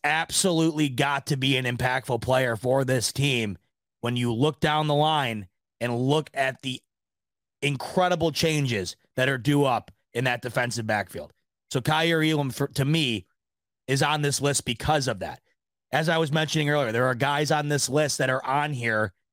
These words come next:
because they're, it's, it's a no-brainer. Of course they're on here. They're, they're, they're the team. Right? There are guys, like I said earlier, that are on this list, though, because you just hope that they are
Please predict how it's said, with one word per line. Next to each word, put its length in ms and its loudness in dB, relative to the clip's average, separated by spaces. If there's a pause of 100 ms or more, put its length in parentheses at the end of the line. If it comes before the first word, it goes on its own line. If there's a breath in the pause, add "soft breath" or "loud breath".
(140)
because 320 0
they're, 200 0
it's, 280 -4
it's 200 -8
a 60 2
no-brainer. 500 0
Of 100 -6
course 240 0
they're 160 0
on 140 -4
here. 220 -16
They're, 160 -4
they're, 180 -4
they're 240 -4
the 120 -6
team. 440 0 (2000)
Right? 260 0 (1500)
There 100 4
are 120 2
guys, 440 0
like 140 2
I 100 2
said 340 2
earlier, 360 2
that 120 0
are 100 0
on 200 -2
this 220 -2
list, 260 0
though, 200 0
because 680 -4
you 180 -4
just 240 -4
hope 460 -2
that 240 -2
they 240 0 (140)
are 420 0